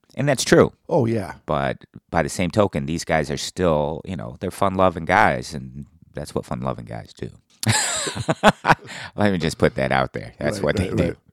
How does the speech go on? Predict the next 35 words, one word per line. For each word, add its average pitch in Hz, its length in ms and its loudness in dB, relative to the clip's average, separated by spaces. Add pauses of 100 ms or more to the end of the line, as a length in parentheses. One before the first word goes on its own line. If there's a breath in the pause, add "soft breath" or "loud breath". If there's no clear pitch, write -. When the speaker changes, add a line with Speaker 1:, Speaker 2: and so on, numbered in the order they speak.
(180)
Speaker 2:
And, 131 340 0
you 143 100 2
know, 135 60 10
when 131 140 6
you're, 131 420 4
when 120 160 -2
you're 139 140 2
down 117 300 2
doing, 107 580 2
you 101 100 -6
know, 95 280 -4
um, 90 380 -10 (140)
a 95 40 -8
short 104 340 0
little 92 260 0
tr-, - 160 -16 (200)
short - 260 -2
little 92 180 -4
recreational 90 640 -6
trip 67 360 -10 (160)
Speaker 1:
Right. 62 220 -6 (160)
Speaker 2:
versus 92 720 -8
doing 90 520 -2 (120)
a 90 160 -4
week-long 95 1160 -4 (120)
Speaker 1:
Excursion. - 460 -8
Speaker 2:
he-, 104 60 -10
heavy, 110 440 4
Speaker 1:
Or 90 40 -6
two 82 120 -4
Speaker 2:
heavy 120 200 2
Speaker 1:
weeks, - 120 -2
Speaker 2:
diving 110 380 0
Speaker 1:
yeah. 64 120 -6
Speaker 2:
trip, 87 220 -4